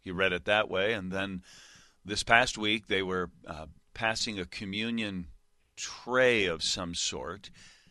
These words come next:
and he thought it was the offering plate, and so he got out some money to put on the plate where the, the, the,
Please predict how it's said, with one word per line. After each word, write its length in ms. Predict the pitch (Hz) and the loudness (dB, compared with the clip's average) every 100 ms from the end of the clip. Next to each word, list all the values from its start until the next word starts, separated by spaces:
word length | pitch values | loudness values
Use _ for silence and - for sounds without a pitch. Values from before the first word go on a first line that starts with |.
| - | -12
and 380 | - 92 92 90 | -6 -2 -2 -4
he 120 | - | -8
thought 260 | 117 113 107 | 0 2 2
it 60 | |
was 140 | 92 87 | 0 -4
the 120 | 95 | 2
offering 520 | 98 127 - 110 87 | 4 4 0 -6 -6
plate, 500 | 78 - 80 78 90 | -10 -6 -4 -4 -10
and 160 | - 87 | -12 -8
so 180 | - 82 | -6 -8
he 220 | - 113 | -8 -4
got 220 | 104 98 | 0 2
out 240 | 98 95 | 2 0
some 220 | - 92 92 | -4 -6 -2
money 260 | 113 110 | -2 -2
to 80 | 87 | -6
put 320 | - 107 98 | -8 -4 -2
on 240 | 87 85 76 - _ _ _ - 110 - | -2 -4 -10 -20 _ _ _ -18 -16 -12
the 80 | 92 | -12
plate 360 | - 110 107 | -2 0 0
where 160 | - 92 | -2 -6
the, 160 | 80 71 _ _ - - - _ - - - - | -8 -14 _ _ -20 -20 -20 _ -20 -20 -18 -14
the, 120 | 85 | -12
the, 240 | 76 78 | -12 -12